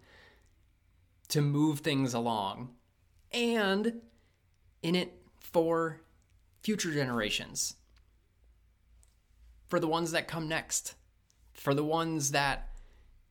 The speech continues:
to go back to the saying, "Standing on shoulders of giants," that they will be the shoulders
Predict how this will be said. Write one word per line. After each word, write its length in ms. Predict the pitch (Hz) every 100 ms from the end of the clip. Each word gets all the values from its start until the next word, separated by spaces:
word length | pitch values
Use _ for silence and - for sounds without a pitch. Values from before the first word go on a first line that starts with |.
| -
to 100 | -
go 140 | 143 151
back 220 | 139 135
to 80 | 131
the 100 | 117
saying, 580 | - 160 143 131 139 139 - - - -
"Standing 360 | - 147 143
on 60 | 135
shoulders 300 | 123 143 131
of 100 | 120
giants," 560 | 180 170 160 151 - - - - - _ - _ -
that 320 | 139 - - - -
they 420 | 135 139 185 185
will 220 | 170 165
be 160 | 147 156
the 140 | 160
shoulders 880 | 151 - 151 147 127 113 107 104